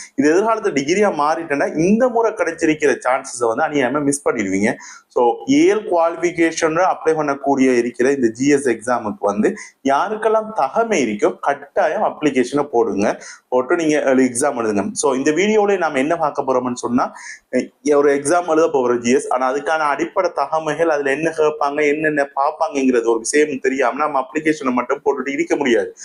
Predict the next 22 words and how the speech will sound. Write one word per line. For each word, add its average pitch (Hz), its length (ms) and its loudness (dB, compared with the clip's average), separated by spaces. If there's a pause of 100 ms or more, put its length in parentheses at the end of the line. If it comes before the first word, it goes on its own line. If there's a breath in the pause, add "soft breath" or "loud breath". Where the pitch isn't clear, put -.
(180 loud breath)
So, 120 280 0
பேசிக்கா 196 580 2
எல்லா 175 300 2
வகையான 170 300 -2
தகவலையும் 143 520 0
நம்ம 143 160 -4
பார்த்தாகணும். 104 540 -2 (220 loud breath)
So, 120 240 0
குவாலிஃபிகேஷன், 139 680 0
பேசிக்கா 143 320 2
என்னென்ன 123 460 0
தேவையோ 123 340 2
அதெல்லாம் 127 400 0
பார்த்துட்டு 110 400 -2
அப்ளிகேஷன் 180 720 -2
எப்படி 127 320 0
போடலாம்ங்கிறதையும் 113 680 0
நான் 175 180 0
இந்த 123 160 2
வீடியோல 113 360 2 (260 loud breath)
சொல்ல 117 220 0
போறேன். 107 200 -2